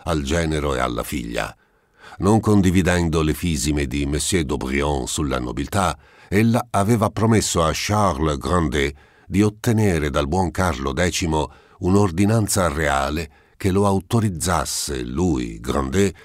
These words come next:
a portare il nome d'Aubrion, a prenderne il blasone e a succedere,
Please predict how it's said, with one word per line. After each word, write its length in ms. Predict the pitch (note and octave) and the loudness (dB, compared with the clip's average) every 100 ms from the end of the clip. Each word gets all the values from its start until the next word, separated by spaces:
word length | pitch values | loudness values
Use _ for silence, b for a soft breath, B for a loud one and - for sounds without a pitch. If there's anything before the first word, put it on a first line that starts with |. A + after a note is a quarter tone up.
| B B | B B
a 100 | F2 | -2
portare 420 | G#2 F2 A#2+ G2 | 0 0 0 2
il 120 | E2+ | 2
nome 360 | D#2 F#2+ G#2+ F2+ | 4 4 4 2
d'Aubrion, 720 | C2 F#2+ D#2 D#2+ C2 A1 - b b | 2 0 0 0 0 -4 -10 b b
a 120 | D2+ - | -4 -2
prenderne 760 | F#2+ A2 D#2+ C#2+ C2+ C#2+ D2+ | 0 2 2 0 -2 -2 -2
il 180 | C#2 C2 | -2 -4
blasone 680 | B1 C#2 C#2+ E2+ G#2 A2 F#2+ B | -2 -2 -2 -2 0 -2 -4 B
e 120 | F2 | -2
a 100 | G#2 | 0
succedere, 920 | G#2+ - - B2+ A#2 D#2 C2 B1 A1+ | 0 -2 -2 0 0 0 -4 -6 -8